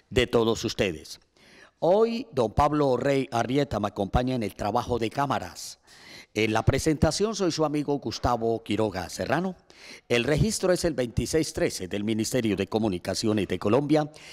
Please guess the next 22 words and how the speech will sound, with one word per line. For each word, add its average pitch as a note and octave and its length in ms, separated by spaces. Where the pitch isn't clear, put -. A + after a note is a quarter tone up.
y C3+ 80
aquí D#3+ 280
estamos D3 440
siempre D#3 360
muy F#3 180
pendientes G3+ 600
de G#2+ 140
todos G#2+ 380
ustedes. G#2+ 560
Cualquier C#3 420
inquietud, F3 540
cualquier C#3+ 420
sugerencia, D#3 680
cualquier C3 500
reclamo, D#3 640
en A2+ 260
fin, D#3+ 320
todo F3 320
lo C3+ 140
que A#2+ 100
ustedes C3+ 580
tengan, A#2 460